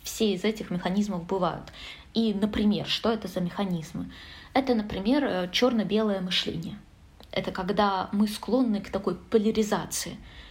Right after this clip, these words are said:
что я либо хороший, либо плохой. И мы не видим пресловутые пятьдесят оттенков серого, которые есть между этими полюсами. А, у меня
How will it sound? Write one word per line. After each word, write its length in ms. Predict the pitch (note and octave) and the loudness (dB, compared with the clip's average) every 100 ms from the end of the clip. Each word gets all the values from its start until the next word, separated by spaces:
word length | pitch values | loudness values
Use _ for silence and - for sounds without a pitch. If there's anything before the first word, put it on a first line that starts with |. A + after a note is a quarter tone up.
| - | -8
что 180 | - G3+ | -2 2
я 160 | F#3+ | 4
либо 280 | G3+ B3+ G#3 | 4 4 2
хороший, 500 | G3+ G3+ D4 G#4 - | 2 2 2 2 0
либо 220 | G3+ A#3 | 2 2
плохой. 600 | A#3+ A3+ G#3+ - F3+ D3+ - - - | 2 0 0 2 0 0 -8 -16 0
И 60 | G#3 | 4
мы 120 | A3 | 4
не 140 | G3+ | 4
видим 320 | A3+ B3+ G#3 G#3 - - | 2 4 2 0 -8 -2
пресловутые 640 | - - A#3+ G#3+ D4 C4+ | 0 2 4 2 2 2
пятьдесят 420 | B3+ G#3+ G#3 A3+ A3 | 2 2 2 2 2
оттенков 420 | G#3 G#3+ G#3 G#3 | 2 2 2 -2
серого, 440 | - G3 G3 F#3+ F3+ | 2 2 2 0 0
которые 420 | E3 - E3+ E3 | -4 -2 -2 0
есть 200 | F3+ F#3 | -2 -2
между 260 | F3 E3 D#3+ | -2 -2 -2
этими 420 | E3+ - F3 D#3 - - - | -2 -2 -4 -4 -10 -16 -4
полюсами. 600 | F3+ G3 - E3 - - - - - - | -2 -2 0 0 -2 -8 -12 -16 -14 -2
А, 240 | F3+ F3+ | 0 2
у 120 | F3+ | 0
меня 720 | F#3 G#3 G#3 A3 G#3+ G3+ G3 | 2 4 4 2 2 0 -2